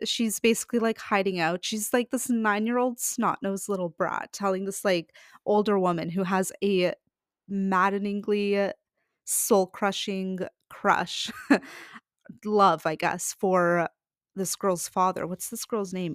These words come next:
Avery? Yes, Avery. Avery goes to this woman's house who has a huge-ass crush on Avery's father at the hospital, but this woman knows that he's cheating on the wife,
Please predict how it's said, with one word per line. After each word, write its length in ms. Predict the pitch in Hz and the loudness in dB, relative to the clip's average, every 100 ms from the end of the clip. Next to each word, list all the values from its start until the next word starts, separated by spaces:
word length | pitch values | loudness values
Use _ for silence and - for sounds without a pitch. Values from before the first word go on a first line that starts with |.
| - | -8
Avery? 460 | 170 196 254 294 320 294 _ _ _ _ _ _ _ _ 208 | -12 -10 -10 -10 -12 -16 _ _ _ _ _ _ _ _ 4
Yes, 340 | 185 - - - | 4 2 -8 -2
Avery. 640 | 226 214 233 233 240 233 - _ _ _ _ - | 0 2 2 2 2 2 -2 _ _ _ _ 0
Avery 420 | 226 214 240 226 | 0 2 2 4
goes 260 | 220 214 - | 2 2 0
to 100 | 196 | -4
this 200 | 185 - | -4 -2
woman's 300 | 190 185 - | -4 -4 0
house 300 | 190 180 - | 0 2 -2
who 80 | |
has 220 | 185 185 180 | -2 0 0
a 180 | 170 - _ - | -2 -4 _ -20
huge-ass 640 | - 214 202 185 180 - | 0 2 4 2 2 -4
crush 400 | - 175 170 - - | 0 0 2 -4 -2
on 400 | 185 165 165 170 - - - | 0 2 0 -6 -14 -20 -2
Avery's 400 | 190 190 175 160 | 2 2 2 -2
father 340 | - 175 170 170 | 0 2 4 2
at 120 | 160 | -2
the 60 | 165 | 2
hospital, 480 | 190 185 - 196 | 2 2 0 0
but 260 | 185 180 175 _ - _ | 4 2 0 _ -20 _
this 220 | - 196 202 | -2 -2 2
woman 340 | 202 220 208 | 4 4 4
knows 360 | 190 185 190 - | 4 2 2 0
that 440 | 165 156 - - _ _ _ _ _ _ _ | 0 0 -2 -10 _ _ _ _ _ _ _
he's 400 | - 214 190 - | -6 -4 -4 -4
cheating 420 | - - 180 190 | -6 -4 -2 -2
on 160 | 180 170 | -2 -2
the 80 | 156 | 0
wife, 760 | 160 160 160 165 - - | 0 0 -2 -6 -12 -16